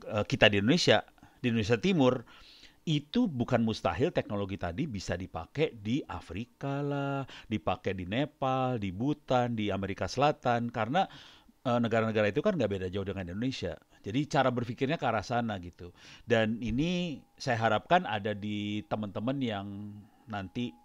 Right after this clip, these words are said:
eh, berkiprah atau bergerak untuk men-, eh, untuk Indonesia Award di bidang teknologi.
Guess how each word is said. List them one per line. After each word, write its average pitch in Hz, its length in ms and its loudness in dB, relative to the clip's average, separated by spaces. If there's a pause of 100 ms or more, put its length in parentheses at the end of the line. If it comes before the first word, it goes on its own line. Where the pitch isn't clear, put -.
(120)
eh, 95 640 -6
berkiprah 107 640 0
atau 104 80 0
bergerak 98 480 0 (160)
untuk 98 400 -4
men-, 95 160 -6 (160)
eh, 104 240 -4
untuk 107 160 -2
Indonesia 101 320 0
Award 101 160 2
di 113 100 -2
bidang 92 220 0
teknologi. 80 480 -6